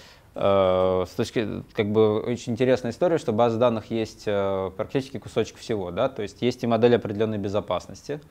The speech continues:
Э, эта модель, э, сама по себе очень интересная, можно рассматривать отдельно. Там, допустим, есть, э, понятие дефайнера объекта, то есть владельца объекта. Владелец объекта является его создателем.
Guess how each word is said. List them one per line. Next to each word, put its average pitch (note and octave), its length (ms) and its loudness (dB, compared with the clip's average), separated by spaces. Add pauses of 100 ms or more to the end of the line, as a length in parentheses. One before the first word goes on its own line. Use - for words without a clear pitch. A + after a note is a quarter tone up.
(560)
Э, A2+ 360 4
эта A#2+ 280 0
модель, C3 600 6
э, G2+ 1080 0 (180)
сама B2 300 4
по - 80 -2
себе A#2 200 0
очень A2 220 0
интересная, G2+ 400 -4
можно G2 260 -6
рассматривать F#2 500 -6
отдельно. A#2+ 420 -2
Там, F#2 280 -2
допустим, F#2+ 400 -6
есть, G2+ 360 -4
э, F2 260 -2 (220)
понятие A#2 480 4
дефайнера G2+ 680 2
объекта, A#2+ 400 -2
то - 80 -4
есть F#2+ 160 -4
владельца A2 400 0
объекта. F2+ 460 -6 (120)
Владелец A#2 360 2
объекта B2+ 300 4
является G#2+ 320 2
его G#2 40 -2
создателем. G2 600 -2